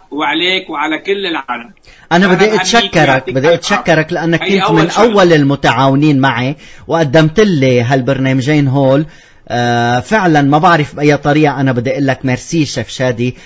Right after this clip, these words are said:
Speaker 2: على كل شي عملته لراديو تموز، أنت ما بتتكافى.
Speaker 1: ما
Speaker 2: بدي
Speaker 1: عملنا شي، نحن إذا ما بنحط إيدينا بإيدين بعض،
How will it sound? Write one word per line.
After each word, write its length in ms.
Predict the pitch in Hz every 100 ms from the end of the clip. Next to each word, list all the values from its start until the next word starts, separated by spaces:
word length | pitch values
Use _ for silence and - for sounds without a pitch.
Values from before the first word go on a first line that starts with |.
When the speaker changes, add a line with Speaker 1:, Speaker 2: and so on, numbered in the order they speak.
| -
Speaker 2:
على 200 | 107 143
كل 280 | 151 240 233
شي 300 | - 196 180
عملته 440 | 123 139 139 139
لراديو 440 | 127 123 127 127 127
تموز، 460 | 131 123 139 151
أنت 180 | 165 175
ما 160 | 175 180
بتتكافى. 760 | 180 151 - 127 113 - 107 104 _ - - - _ -
Speaker 1:
ما 180 | 135 175
Speaker 2:
بدي 80 | 160
Speaker 1:
عملنا 200 | 185 185
شي، 380 | - 147 117 - -
نحن 180 | 190 185
إذا 460 | 180 180 160 151
ما 180 | 160 175
بنحط 280 | 175 - 196 _ -
إيدينا 420 | 165 170 180 175 170
بإيدين 400 | 143 147 170 165
بعض، 360 | 170 160 143